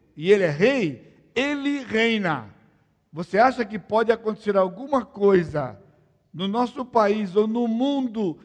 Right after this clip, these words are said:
que fuja ao controle dele como rei? Não. Então, por que somos afetados por essas coisas? Por quê? Porque a ressurreição não é a realidade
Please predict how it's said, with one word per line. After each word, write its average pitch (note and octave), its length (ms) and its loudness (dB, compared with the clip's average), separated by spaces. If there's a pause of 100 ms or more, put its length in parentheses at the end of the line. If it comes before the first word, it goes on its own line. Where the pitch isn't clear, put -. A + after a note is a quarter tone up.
(140)
que G3+ 160 -4
fuja B3 540 -4
ao A#3 160 2
controle G3+ 840 -4
dele G3+ 420 4
como F#3 280 -10
rei? E3 680 -2
Não. F#3 520 2 (560)
Então, F3+ 340 -10
por F3+ 160 -12
que F3+ 120 -16
somos E3+ 280 -16
afetados D#3 420 -10
por D#3 80 -18
essas C#3 180 -20
coisas? - 240 -20 (800)
Por D3 120 -14
quê? C3+ 240 -14 (760)
Porque A#2+ 280 -16
a C3 80 -10
ressurreição C#3+ 1160 -12 (560)
não C#3+ 380 -8
é D#3 180 -8
a E3 180 -10
realidade C3 1000 -12